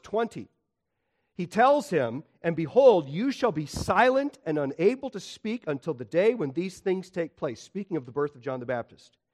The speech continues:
"because you did not believe my words, which will be fulfilled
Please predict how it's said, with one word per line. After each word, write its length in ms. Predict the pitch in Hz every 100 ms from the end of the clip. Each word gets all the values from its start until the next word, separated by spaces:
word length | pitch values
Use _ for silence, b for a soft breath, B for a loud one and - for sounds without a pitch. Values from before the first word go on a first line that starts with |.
| _ _ _ _
"because 320 | 190 190 185 139
you 160 | 143 107
did 240 | 220 302 294
not 320 | 233 226 170
believe 380 | 175 165 190 170
my 240 | 160 160
words, 580 | 131 104 92 90 - - _ _ _ -
which 220 | 143 143
will 140 | 143
be 160 | 123 127
fulfilled 680 | - 127 - 240 127 104